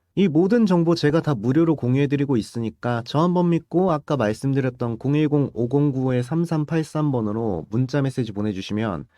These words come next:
제가 모든 정보 다 무료로 공유해드리도록 하겠습니다.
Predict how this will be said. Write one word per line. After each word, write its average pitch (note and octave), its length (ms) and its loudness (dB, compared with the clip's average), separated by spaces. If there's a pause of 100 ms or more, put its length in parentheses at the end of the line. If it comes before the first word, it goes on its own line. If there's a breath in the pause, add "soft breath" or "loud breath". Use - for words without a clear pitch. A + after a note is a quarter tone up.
(200 soft breath)
제가 C3 320 0
모든 D3+ 400 2
정보 A#2+ 320 -2
다 G#2+ 200 -4
무료로 A#2+ 500 0
공유해드리도록 G#2 800 -2
하겠습니다. G#2 640 -8